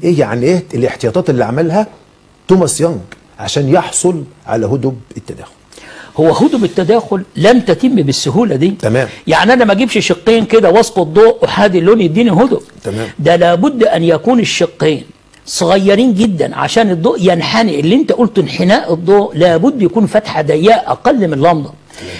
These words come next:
Speaker 2: فبيكون الشقين ضيقين جدًا.
Speaker 1: مم.
Speaker 2: ويكون الشقين يجي لهم ضوء مترابط.
Speaker 1: تمام.
Speaker 2: وهي البراعة بتاعت توماس يانج إن هو إزاي جاب لي ضوء مترابط.
Speaker 1: طيب.
Speaker 2: الضوء المترابط جه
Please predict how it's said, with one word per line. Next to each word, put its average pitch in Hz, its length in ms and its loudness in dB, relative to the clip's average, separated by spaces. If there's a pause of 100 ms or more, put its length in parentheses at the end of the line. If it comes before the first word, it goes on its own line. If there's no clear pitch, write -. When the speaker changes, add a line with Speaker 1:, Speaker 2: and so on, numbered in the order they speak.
Speaker 2:
فبيكون 175 600 0
الشقين 226 540 2
ضيقين 190 440 2
جدًا. 156 320 0
Speaker 1:
مم. 101 220 -10 (520)
Speaker 2:
ويكون 165 440 0
الشقين 233 640 2
يجي 180 320 0
لهم 196 280 2
ضوء 208 200 2
مترابط. 208 600 2
Speaker 1:
تمام. 104 320 -6
Speaker 2:
وهي 247 360 4
البراعة 214 540 2
بتاعت 185 440 -2
توماس 208 400 2
يانج 143 240 0 (440)
إن 208 200 4
هو 285 340 4
إزاي 240 540 2
جاب 262 320 4
لي 220 100 2
ضوء 233 240 2
مترابط. 170 460 4
Speaker 1:
طيب. 110 180 -2 (960)
Speaker 2:
الضوء 175 380 2
المترابط 269 800 2
جه 247 220 4